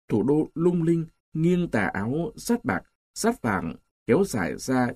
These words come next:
những chuỗi ánh sáng xa vời. Nông thôn Ukraine đã điện khí hóa Ukraine trong hạnh phúc và hòa bình. Ngày ấy,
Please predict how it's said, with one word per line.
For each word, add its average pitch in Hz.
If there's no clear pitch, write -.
những 123
chuỗi 113
ánh 123
sáng 123
xa 139
vời. 87
Nông 131
thôn 123
Ukraine 104
đã 104
điện 127
khí 131
hóa 120
Ukraine 120
trong 123
hạnh -
phúc 226
và 87
hòa 87
bình. 87
Ngày 120
ấy, 131